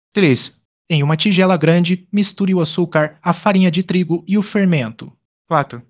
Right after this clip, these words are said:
despeje a mistura do liquidificador na tigela com os ingredientes secos e misture bem até ficar tudo muito bem incorporado. Cinco,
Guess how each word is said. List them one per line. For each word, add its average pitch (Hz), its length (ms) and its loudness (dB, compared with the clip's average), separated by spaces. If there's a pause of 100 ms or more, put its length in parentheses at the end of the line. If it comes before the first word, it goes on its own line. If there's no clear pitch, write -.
(340)
despeje 143 380 -2
a 139 40 0
mistura 160 360 -2
do 156 120 -4
liquidificador 170 800 -2
na 180 100 -2
tigela 180 380 0
com 190 160 -4
os 175 140 -2
ingredientes 180 720 0
secos 202 520 -4
e 185 80 -2
misture 190 360 -2
bem 156 220 0
até 180 220 -2
ficar 180 400 -4
tudo 180 280 -2
muito 180 320 -2
bem 160 240 0
incorporado. 165 800 -4 (300)
Cinco, 143 320 0